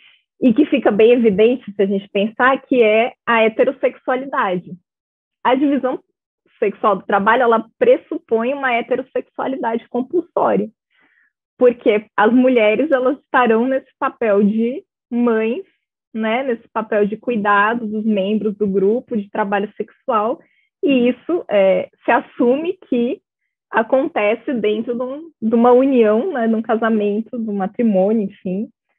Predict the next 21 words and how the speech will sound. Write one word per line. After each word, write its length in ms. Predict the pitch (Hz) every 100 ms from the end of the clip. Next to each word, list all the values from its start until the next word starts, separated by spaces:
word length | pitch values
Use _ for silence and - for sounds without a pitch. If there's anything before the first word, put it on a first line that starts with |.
| _ _ -
heterossexual, 1080 | 208 214 240 - 233 - - 302 180 175 190 _
né? 160 | 190 190
Então, 240 | 220 214
a 80 | 220
divisão 520 | 226 226 233 220 254 -
sexual 380 | 233 - 226 202
do 100 | 226
trabalho, 380 | 233 214 214 240
ela 180 | 240
também 460 | 254 262 233 226 285
nos 160 | 302 285
impõe 600 | 294 277 247 269 262 190
isso. 320 | - - 202 - _ _ _ _ _ _ _ _ _ _ -
E 360 | 269 392 247 - _ _ _ _ _ _
ela 240 | - 226 233
também 360 | 285 262 254
nos 180 | 311 294
impõe 480 | 294 320 262 247 -
a 180 | 240 254 - -
cisgeneridade. 1160 | 269 277 320 302 262 294 285 240 208 190 196 196 _ _ _ _ _ _ _ _ _
Ou 180 | - 202